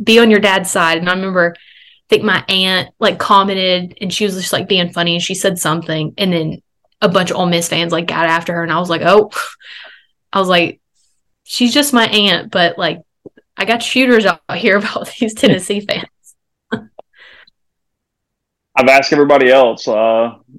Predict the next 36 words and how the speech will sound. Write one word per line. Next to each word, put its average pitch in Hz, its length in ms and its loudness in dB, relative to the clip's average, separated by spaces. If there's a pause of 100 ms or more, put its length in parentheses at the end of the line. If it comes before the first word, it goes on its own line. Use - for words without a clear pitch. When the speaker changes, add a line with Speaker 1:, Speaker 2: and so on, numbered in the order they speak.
(460)
Speaker 2:
just - 140 -18
kinda 117 200 -4
curious 117 440 0
at 123 100 -20
this 123 140 -10
point, 127 320 -2
who's 135 140 0
gonna 135 100 0
be 135 80 6
the 123 60 0
starting 127 280 4
quarterback? 117 500 0
How 120 80 0
are 113 60 4
they 117 120 0
gonna, 110 280 -2
how 123 80 4
are - 40 4
they 123 80 4
gonna 117 320 0
handle 120 180 0
this 113 120 -4
quarterback 107 360 -2
room? 107 220 -8 (2500)
Speaker 1:
I 208 180 -2
think 233 300 0
they 185 120 2
should - 180 -6
all 175 200 0
just 180 200 -8
play 170 480 0 (1120)
one, 185 400 -4
everyone 196 400 2
gets 170 200 -2
one 180 180 -2
quarter. - 280 -4